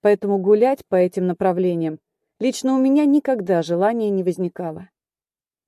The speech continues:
И если я захочу когда-то выгулять сапоги Бродни высотой до туда, откуда ноги растут,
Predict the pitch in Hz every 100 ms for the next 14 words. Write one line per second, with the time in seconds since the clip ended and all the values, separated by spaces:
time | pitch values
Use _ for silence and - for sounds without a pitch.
0 | _ _ - 190 208 208 208 220 208 214
1 | 240 - 254 - 170 175 180 190 175 214
2 | 165 156 - - _ - 180 196 175 160
3 | 185 285 240 185 156 _ _ _ - 208
4 | 247 226 233 208 214 226 196 190 196 -
5 | 196 202 196 165 165 160 - - -